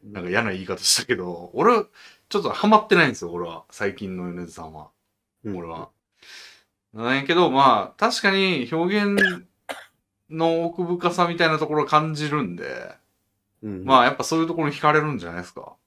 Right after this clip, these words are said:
Speaker 1: そう。
Speaker 2: うん。
Speaker 1: 劇版頼む方からしたら。
Speaker 2: うん。
Speaker 1: うん。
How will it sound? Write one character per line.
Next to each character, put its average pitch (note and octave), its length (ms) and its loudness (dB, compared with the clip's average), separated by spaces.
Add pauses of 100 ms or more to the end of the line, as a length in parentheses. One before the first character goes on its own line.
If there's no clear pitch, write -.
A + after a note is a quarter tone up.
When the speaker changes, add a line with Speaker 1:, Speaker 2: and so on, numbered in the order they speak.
(160)
Speaker 1:
そ - 360 -20
う。 A2 40 -8
Speaker 2:
う G2 540 -4
ん。 - 180 -20
Speaker 1:
劇 F#2 260 -10
版 F2+ 520 -8 (180)
頼 F2+ 160 -10
む E2+ 160 -12
方 F2 140 -14
か - 140 -18
ら - 60 -20
し - 100 -16
た - 80 -20
ら。 - 120 -20 (440)
Speaker 2:
う - 40 -18
ん。 - 60 -20 (3000)
Speaker 1:
う E2+ 40 -20
ん。 D#2+ 360 -20